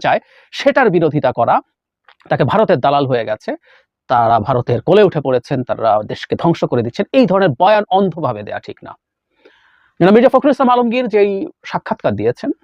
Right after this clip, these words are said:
উনি বিএনপির মহাসচিব, সুতরাং তারকে সেইভাবেই দেখতে হবে। আমার অন্তত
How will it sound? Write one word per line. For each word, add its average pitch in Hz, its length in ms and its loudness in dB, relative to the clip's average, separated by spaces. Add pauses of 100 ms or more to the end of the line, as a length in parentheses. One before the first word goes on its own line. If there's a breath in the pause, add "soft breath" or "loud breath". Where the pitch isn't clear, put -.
(260)
উনি 107 180 -4
বিএনপির 139 340 2
মহাসচিব, 165 400 -2 (220)
সুতরাং 123 360 -2 (520)
তারকে 113 400 -4 (120)
সেইভাবেই 165 480 4
দেখতে - 220 -2
হবে। 214 160 -2 (580)
আমার 294 220 6
অন্তত 180 200 0